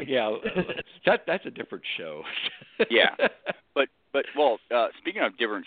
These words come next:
Speaker 3: shows, you know, Monster X is, uh, really focused on the Sasquatch phenomena, but I know that
Speaker 1: Mm-hmm.
Speaker 3: you're heavily involved with the Dog Man phenomena, which seems to
Speaker 1: Mm-hmm.
Speaker 3: be, um,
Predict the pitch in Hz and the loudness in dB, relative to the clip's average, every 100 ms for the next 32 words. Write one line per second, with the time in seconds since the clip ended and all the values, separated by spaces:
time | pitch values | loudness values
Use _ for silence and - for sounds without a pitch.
0 | - 113 101 101 113 110 107 123 123 - | 2 2 2 -2 -2 -2 0 0 0 2
1 | 113 - 101 92 87 _ _ _ _ - | 0 0 -8 -16 -20 _ _ _ _ 2
2 | 92 71 - 110 143 120 - 113 104 101 | 2 2 -4 -2 0 0 2 0 0 -4
3 | 98 92 - 101 92 - 95 85 - 85 | -4 -4 0 4 4 4 -2 -2 -4 -6
4 | 80 78 78 80 - - - 123 123 143 | -4 -4 -8 -12 -18 -6 4 4 4 -2
5 | 220 190 117 - 127 131 131 123 113 107 | -4 -6 -8 -4 -4 -4 -6 -6 0 0
6 | 104 101 _ _ _ - _ _ _ 117 | 0 -4 _ _ _ -20 _ _ _ -8
7 | 110 107 107 110 110 98 87 87 - 87 | -8 2 4 4 2 -6 -6 -8 -10 -10
8 | 82 87 87 113 - - 190 - 180 160 | -8 -8 -6 -8 -8 -8 -8 -6 -6 -8
9 | 135 117 117 110 101 95 | -6 0 2 2 -2 -8